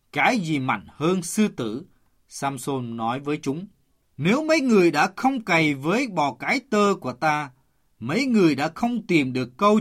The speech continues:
trả lời cho câu đố của ta." Khi ấy, thần của Đức Giê-hô-va thình lình giáng trên Samson với sức lực. Samson đi xuống Ách-ca-lôn, giết ba mươi người giữa vòng dân sự ấy.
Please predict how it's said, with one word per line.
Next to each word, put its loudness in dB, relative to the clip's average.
trả -2
lời -2
cho -4
câu -2
đố 0
của -8
ta." -4
Khi 0
ấy, 0
thần -4
của -2
Đức -2
Giê-hô-va 2
thình -6
lình -4
giáng -2
trên -2
Samson 0
với 0
sức -6
lực. -6
Samson 0
đi 0
xuống -2
Ách-ca-lôn, -2
giết -2
ba 2
mươi 4
người 0
giữa -4
vòng -4
dân 0
sự -8
ấy. -10